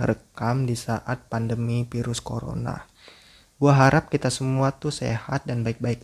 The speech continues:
aja. Karena dampak dari virus corona ini sangat kompleks kalau menurut gua ya.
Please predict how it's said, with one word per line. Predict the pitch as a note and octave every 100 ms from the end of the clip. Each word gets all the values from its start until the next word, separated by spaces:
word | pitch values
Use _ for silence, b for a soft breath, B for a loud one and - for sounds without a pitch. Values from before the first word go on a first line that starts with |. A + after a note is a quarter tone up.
| -
aja. | A2+ - A2+ - - b b
Karena | - C3 D#3 F3
dampak | D3 C#3 D3 D#3 -
dari | C#3+ C3+
virus | - C3+ C3+ C#3+
corona | - B2+ C#3 C#3 C3+
ini | C#3 D#3
sangat | - B2+ C#3 -
kompleks | - C3+ C#3 - C3+ - - - _
kalau | - A#2 A#2
menurut | A2+ A2+ A2+ -
gua | A2+ G#2+
ya. | -